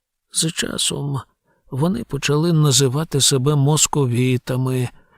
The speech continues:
не маючи до русичів ніякого стосунку. Навпаки, весь час проявляли осібність, нелюбов і ворожість.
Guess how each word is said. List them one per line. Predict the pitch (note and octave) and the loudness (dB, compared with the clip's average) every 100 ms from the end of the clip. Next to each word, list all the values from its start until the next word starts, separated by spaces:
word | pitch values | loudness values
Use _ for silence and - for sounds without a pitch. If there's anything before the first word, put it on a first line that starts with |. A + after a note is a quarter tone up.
| _ - | _ -4
не | E3 | 2
маючи | E3+ F#3 F3+ E3 - | 2 2 0 -2 0
до | D#3 D3+ | 0 2
русичів | D#3+ F3 E3 - C3+ - C#3 C3 A#2 - _ _ - | 0 0 0 -2 0 -2 0 0 -4 -6 _ _ -6
ніякого | A#2 G3+ F#3 - - F3 D#3 D3 | -2 -2 -2 -6 -6 -6 -6 -4
стосунку. | - - - - - F#2 - - - - - _ _ | -4 -4 -2 -2 -4 -14 -14 -16 -14 -18 -20 _ _
Навпаки, | - B2 B2+ - C3+ - E3+ D#3+ B2 - _ _ _ - | -6 -4 -4 -6 -6 -6 -6 -6 -6 -12 _ _ _ -2
весь | E3+ A3 D#3+ | 0 0 -2
час | - F#3+ F3 - | -2 -2 -2 -4
проявляли | - C#3 C#3 C3+ D#3 D3 D3 | 0 0 2 2 2 2 4
осібність, | C3 - E3 F#3 D3+ B2+ A#2+ - - - - - - | 4 2 2 -2 -4 -4 -4 -4 -4 -8 -12 -20 -10
нелюбов | B2+ D#3+ D#3+ D#3+ C3 D#3 F3+ F3+ E3 - - - - | -2 0 2 2 2 2 2 2 0 -4 -20 -16 -4
і | D3 | -2
ворожість. | C#3+ D#3+ C#3 A#2+ C3 A2+ - - - - | 0 -2 -4 -6 -8 -10 -6 -6 -6 -10